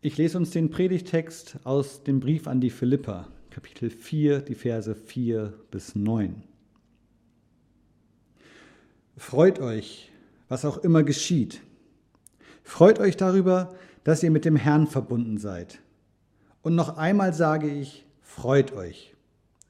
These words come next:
Seid freundlich im Umgang mit allen Menschen. Ihr wisst ja, dass das Kommen des Herrn nahe bevorsteht.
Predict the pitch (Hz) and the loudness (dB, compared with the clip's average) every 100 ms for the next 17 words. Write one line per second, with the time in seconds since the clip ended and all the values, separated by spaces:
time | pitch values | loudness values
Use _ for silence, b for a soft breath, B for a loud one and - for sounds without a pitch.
0 | b b b b 160 165 - 143 220 190 | b b b b 4 4 2 4 4 4
1 | 160 165 170 185 214 196 180 160 - 156 | 0 0 0 6 6 6 2 0 -2 0
2 | 180 185 175 175 160 - 95 82 _ _ | 4 4 4 2 0 -6 -10 -10 _ _
3 | _ _ _ - 143 190 190 175 156 156 | _ _ _ 2 6 6 6 4 4 0
4 | B B B B 160 175 180 - 175 208 | B B B B 2 4 2 2 4 6
5 | 214 190 - - 156 175 175 160 156 151 | 6 4 0 -2 -2 0 -2 0 0 0
6 | 156 151 147 143 131 - - 95 - | -2 -4 -6 -4 -4 -6 -16 -16 -18